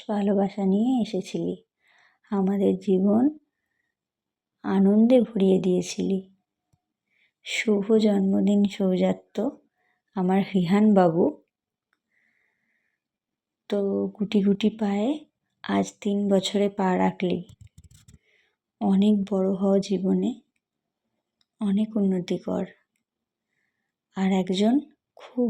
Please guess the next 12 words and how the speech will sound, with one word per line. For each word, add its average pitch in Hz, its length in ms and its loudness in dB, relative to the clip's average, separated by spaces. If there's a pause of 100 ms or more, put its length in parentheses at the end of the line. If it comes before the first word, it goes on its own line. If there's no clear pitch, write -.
(140)
ভালো 202 420 0
মানুষ 190 460 -2
হ, 196 40 -8 (640)
ঠিক 226 180 -6 (140)
তোর 220 180 -4
বাবার 175 380 -2
মতো, 190 340 -8 (1160)
একজন 202 320 0 (120)
ভালো 202 360 0
মনের 202 440 2
মানুষ। 180 440 -2 (4000)
তো 202 100 0